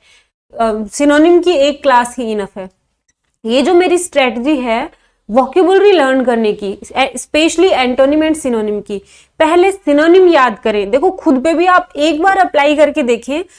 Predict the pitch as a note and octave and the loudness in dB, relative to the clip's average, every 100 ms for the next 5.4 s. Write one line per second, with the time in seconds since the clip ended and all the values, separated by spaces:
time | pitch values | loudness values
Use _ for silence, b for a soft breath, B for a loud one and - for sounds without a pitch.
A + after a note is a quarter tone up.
0 | b - C#4 D#4 D#4+ D4 D4+ D#4 D#4+ A3+ | b -4 0 0 0 -4 -2 0 0 0
1 | C4+ - E4 E4+ E4 D#4+ F#4 F#4 G#4 G#4+ | -4 -6 -4 -4 -2 -2 0 0 4 4
2 | D#4 C4+ D4+ - - E4+ C4+ A#3+ A3+ A3+ | 4 2 -2 -4 -8 -2 0 0 -2 -4
3 | D4 F#4 D4+ D4 E4+ F4 F4 F#4 F4+ F#4 | -4 -2 0 2 4 2 0 -2 -2 -2
4 | F#4 F4+ C#4+ B3+ C4 C#4 F4+ D4+ C4+ C4 | -4 -4 -4 -2 -2 -2 0 0 0 -2
5 | C#4+ D#4+ - B3 | -2 -4 -6 -10